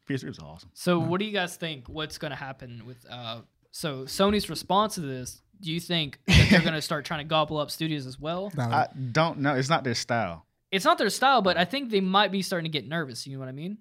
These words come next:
Speaker 1: Yeah, probably.
Speaker 2: Because,
Speaker 3: Um,
Speaker 2: like, of, of course, there, there's obviously a conversation going on in a boardroom somewhere
Speaker 1: Yeah. His-
Speaker 2: where they're like, "Well, what do we do?"
Speaker 1: Historically, Sony's very <laughs> arrogant as a company. This
Speaker 2: And
Speaker 1: is, this is why I say, and I'm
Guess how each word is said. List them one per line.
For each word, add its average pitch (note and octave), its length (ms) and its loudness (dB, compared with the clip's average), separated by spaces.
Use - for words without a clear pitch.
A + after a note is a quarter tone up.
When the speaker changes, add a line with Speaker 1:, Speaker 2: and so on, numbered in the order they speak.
Speaker 1:
Yeah, B3+ 340 2
probably. A2+ 600 -2
Speaker 2:
Because, D#4 240 6
Speaker 3:
Um, F#3+ 60 2
Speaker 2:
like, C#4 200 2
of, A3+ 180 2
of A#3+ 140 -4
course, D#4+ 340 -2
there, G#3+ 280 4
there's G#3 260 2
obviously A#3+ 400 4
a F#3 40 4
conversation F#3+ 580 0
going E3+ 180 2
on D#3+ 120 0
in C#3+ 80 -4
a - 20 -8
boardroom D3+ 540 -4
somewhere C3+ 500 -6
Speaker 1:
Yeah. - 120 -20
His- C3+ 140 2
Speaker 2:
where F3 120 6
they're F3 120 6
like, D3+ 220 2
"Well, D3 220 -4
what E3 160 2
do D#3+ 80 0
we D#3 100 0
do?" C#3+ 420 -4
Speaker 1:
Historically, E3 600 2
Sony's A2+ 380 0
very F#2 200 -6
<laughs> E2+ 80 -6
arrogant A#2 380 -4
as A2 140 -8
a - 20 -6
company. A2 480 -8
This E3 200 8
Speaker 2:
And D3 80 0
Speaker 1:
is, B2+ 60 -2
this E3 160 4
is D#3+ 80 2
why D#3+ 220 8
I D3 60 6
say, B2 560 4
and G2+ 120 -2
I'm F#2 240 -6